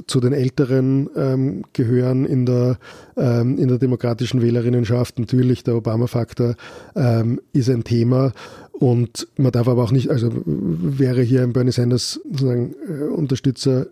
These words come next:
ähm, würde der aufzählen, wie viele unterschiedliche, ähm, Personengruppen und vor allem junge Menschen Bernie Sanders hinter sich vereint. Der ist zwar nicht selber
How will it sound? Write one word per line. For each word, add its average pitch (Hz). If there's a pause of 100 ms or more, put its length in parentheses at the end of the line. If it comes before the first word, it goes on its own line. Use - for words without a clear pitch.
ähm, 127
würde 127
der 120
aufzählen, 131
wie 139
viele 135
unterschiedliche, 123
ähm, 120
Personengruppen 120
und 117
vor 117
allem 117
junge 120
Menschen 117
Bernie 117
Sanders 113
hinter 123
sich -
vereint. 113 (100)
Der 110
ist -
zwar 120
nicht -
selber 135